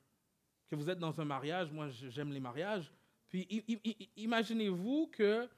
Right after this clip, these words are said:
euh, t'as, t'as, t'as l'homme qui, au moment, là, euh, au moment où est-ce qu'il, il, il récite ses vœux, euh, il, il a écrit des vœux personnalisés, l'homme, à sa femme. Et au moment où est-ce qu'il récite,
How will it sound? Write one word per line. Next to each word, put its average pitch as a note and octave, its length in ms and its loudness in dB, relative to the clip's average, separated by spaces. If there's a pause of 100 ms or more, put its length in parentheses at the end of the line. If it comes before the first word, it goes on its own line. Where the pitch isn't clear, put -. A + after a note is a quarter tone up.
(400)
euh, D3+ 360 0 (100)
t'as, D#3+ 260 0
t'as, D#3+ 200 -2
t'as E3 200 0
l'homme F#3 500 6 (260)
qui, G#3 120 0
au G3 140 6
moment, G3 640 6
là, E3 400 6
euh, C#3+ 300 -2
au D#3 100 -4
moment F#3+ 280 -2
où F3+ 80 0
est-ce - 140 -4
qu'il, D3 300 0 (180)
il, D#3 200 -4
il D#3 60 0
récite F3 380 -2
ses D3 260 -4
vœux, C3 320 -2 (540)
euh, C#3+ 80 0
il, D3+ 200 0
il D#3+ 140 6
a E3+ 60 10
écrit F3 220 2
des F3+ 100 6
vœux D#3+ 160 4
personnalisés, C3+ 800 -4 (100)
l'homme, C3 320 -2
à A#2+ 100 -8
sa - 140 -10
femme. A2 240 -14 (220)
Et F#3+ 60 10
au A3 80 12
moment C#4+ 280 2
où C#4 60 0
est-ce - 100 -2
qu'il F#3+ 140 2
récite, F3 540 -2